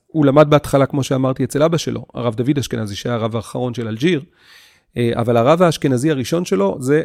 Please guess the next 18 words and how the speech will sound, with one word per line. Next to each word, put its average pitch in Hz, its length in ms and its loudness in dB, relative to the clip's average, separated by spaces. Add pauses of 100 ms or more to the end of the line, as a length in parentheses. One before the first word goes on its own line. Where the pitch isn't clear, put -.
הרב 131 240 0
יעקב 117 460 -2
גורדין. 113 460 -2
למד 131 220 -2
אצלו 147 240 -6
שנה, 135 420 -4 (440)
והוא 117 220 -8
אמר 143 320 -4 (120)
שזה 123 320 -12
פשוט 143 400 -10
הפך - 360 -6
לו 117 100 -6
את, - 180 -14
הפך, 156 400 -6 (100)
הפך 151 240 -6
לו 165 80 -4
את - 80 -8
הראש, 135 520 -8